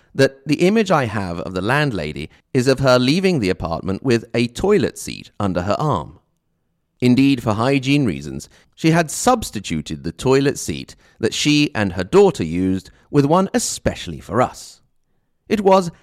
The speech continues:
a soft, puffy one filled with some sort of foam that would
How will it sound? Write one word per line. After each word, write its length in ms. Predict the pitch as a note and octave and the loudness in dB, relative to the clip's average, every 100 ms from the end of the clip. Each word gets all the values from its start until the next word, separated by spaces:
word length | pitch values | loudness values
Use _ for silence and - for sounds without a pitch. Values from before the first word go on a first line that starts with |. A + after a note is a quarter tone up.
| _ | _
a 220 | E3+ F3 - | 2 2 0
soft, 460 | - - G#3 - - _ - | -4 0 0 0 -14 _ -6
puffy 320 | - C4 G2+ | -2 0 0
one 340 | D#2 C#2 C2 | -2 -6 -8
filled 380 | - - C#3+ D3 | -8 0 0 0
with 280 | A#2+ A2 - | 0 -2 -6
some 280 | - B2 A2+ | -8 -6 -4
sort 240 | G#2+ E2 | -6 -8
of 80 | D#2+ | -10
foam 460 | - G#3 A#2 E2+ G2 _ _ | -4 2 2 0 -4 _ _
that 100 | C#3+ | 0
would 220 | D#3+ D3 | 2 2